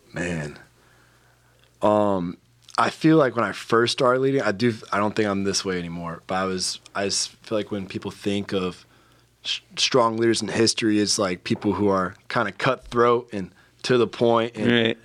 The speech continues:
Speaker 1: and very direct. And there is a place for, of course, being direct when leading, um, but more talking about, like, being harsh and direct.
Speaker 2: Mm-hmm.
Speaker 1: And my dad is one of the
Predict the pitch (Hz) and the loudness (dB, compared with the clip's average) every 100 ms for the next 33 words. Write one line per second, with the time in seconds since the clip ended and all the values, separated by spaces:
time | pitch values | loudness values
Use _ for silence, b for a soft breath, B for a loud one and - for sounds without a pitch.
0 | - 110 135 139 123 127 127 123 123 151 | -6 0 4 2 2 2 2 0 0 2
1 | 139 - 131 117 117 95 - _ 113 - | 0 0 0 0 -2 -8 -12 _ -8 0
2 | 131 110 92 110 107 104 107 104 - 107 | 2 2 2 0 0 2 4 2 0 -2
3 | 107 98 110 98 87 - B B B B | -2 0 0 0 -2 -10 B B B B
4 | - 104 101 98 113 117 110 107 - 107 | -2 0 2 2 2 2 2 -2 -2 0
5 | 95 92 - _ _ _ 117 92 - 113 | -2 -4 -12 _ _ _ 0 0 0 -2
6 | 98 98 82 85 82 80 - - 113 90 | 0 -4 -4 -6 -8 -8 -10 -2 0 0
7 | 98 - 110 107 113 110 113 110 107 101 | -4 -6 -4 0 0 0 0 2 0 -4
8 | 101 90 | -8 -8